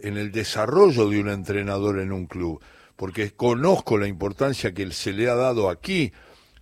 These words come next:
En muchos momentos se decía que el Nano Areán eh, eh, Fernando Arián tenía mucha influencia en Beira. Eh, se dice de muchos ayudantes de campo, este chico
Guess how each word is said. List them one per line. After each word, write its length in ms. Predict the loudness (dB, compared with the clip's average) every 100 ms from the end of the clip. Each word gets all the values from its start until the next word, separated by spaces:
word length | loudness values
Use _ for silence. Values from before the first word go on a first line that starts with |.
| -14
En 80 | -6
muchos 400 | -4 -2 0 0
momentos 580 | 0 2 0 4 2 2
se 100 | -2
decía 580 | -2 -2 0 2 2 -2 -18 _ -8
que 100 | -6
el 160 | -2
Nano 360 | 0 2 2 2
Areán 640 | 2 4 6 4 2 -2 -10 _ _
eh, 280 | -6 -6 -6 -6 -6
eh, 20 |
Fernando 640 | -4 -4 -2 -2 0 0 0
Arián 320 | 2 0 0
tenía 320 | -4 -2 -2
mucha 360 | 0 -2 0 -2
influencia 720 | -2 -4 -2 -2 -4 -2 -2
en 160 | 0 2
Beira. 580 | 2 4 2 -2 -2 -8 _ -20 -20 -8
Eh, 560 | -2 -2 -2 -6 -14 -10
se 220 | -6 -4
dice 320 | -4 -2 0
de 100 | 0
muchos 480 | 0 -2 0 0 0
ayudantes 520 | 0 0 0 0 -4
de 100 | -4
campo, 340 | 0 0 0 -4
este 220 | -4 -6
chico 420 | -6 -2 2